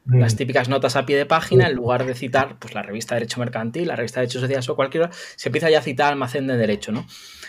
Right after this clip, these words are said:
Speaker 2: Y yo creo que es un poco, eh, eso es una muestra del éxito que está, que está teniendo.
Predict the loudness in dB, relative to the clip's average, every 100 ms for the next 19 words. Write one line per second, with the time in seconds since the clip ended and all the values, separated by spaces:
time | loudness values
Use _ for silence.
0 | -20 _ 0 4 4 2 -2 -2 2 4
1 | 4 2 -6 -18 _ -16 -14 -10 -8 -6
2 | -6 -2 2 2 2 6 6 6 2 0
3 | 0 -2 -2 -6 -4 -4 -8 _ -6 -4
4 | -2 0 0 -2